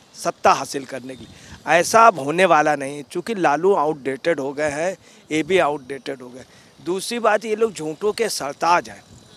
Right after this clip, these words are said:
आप देखिए कि ये बैडमिंटन खेल रहे हैं, आइसक्रीम खा रहे हैं,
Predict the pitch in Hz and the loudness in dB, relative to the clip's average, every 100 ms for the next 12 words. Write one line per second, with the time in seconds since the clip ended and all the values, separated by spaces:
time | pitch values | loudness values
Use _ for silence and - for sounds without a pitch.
0 | - - - - - 156 202 208 185 214 | -20 -20 -20 -20 -2 0 4 2 2 -4
1 | 208 208 202 196 151 147 151 156 151 175 | -2 0 2 0 0 -4 -4 -8 -4 -6
2 | 156 147 151 147 143 147 143 151 - - | -4 -6 -4 -2 -2 -2 -4 -8 -14 -20
3 | _ - 160 - - 185 180 - 143 147 | _ -2 -2 -2 -4 -4 -4 -6 0 0
4 | 143 147 143 143 | 0 -4 -6 -8